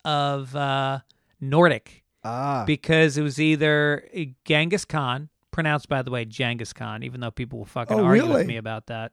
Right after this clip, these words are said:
Speaker 2: Oh, it's like a gif.
Speaker 1: Jeng-, <laughs> it's a gif. And, uh,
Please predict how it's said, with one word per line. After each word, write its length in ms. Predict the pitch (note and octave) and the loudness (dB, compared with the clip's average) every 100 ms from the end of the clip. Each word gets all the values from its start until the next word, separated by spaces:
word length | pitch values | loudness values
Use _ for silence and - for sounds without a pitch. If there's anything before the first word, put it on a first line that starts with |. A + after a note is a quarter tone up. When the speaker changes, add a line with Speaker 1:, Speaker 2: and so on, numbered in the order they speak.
| - | -12
Speaker 2:
Oh, 100 | C3+ | -10
it's 140 | C3+ B2 | -10 -12
like 80 | A#2 | -14
a 60 | |
gif. 420 | G2+ C3+ C3 - - _ _ - | -10 -4 -4 -6 -20 _ _ -6
Speaker 1:
Jeng-, 320 | D#3 E3+ - | -2 -2 -6
<laughs> 1900 | - - _ _ _ _ _ - - D#5+ E5+ F5+ F#5 F#5 G5+ G#5+ G#5+ G#5 F5 | -16 -20 _ _ _ _ _ -20 -20 -20 -20 -18 -16 -14 -14 -12 -14 -14 -20
it's 140 | - | -16
a 40 | - | -16
gif. 240 | A2+ B2+ _ _ - - - - A#3+ - | -14 -20 _ _ -20 -20 -8 4 4 4
And, 320 | D3+ D3+ D3 | 0 0 0
uh, 340 | C#3+ C#3 C#3 | 0 2 0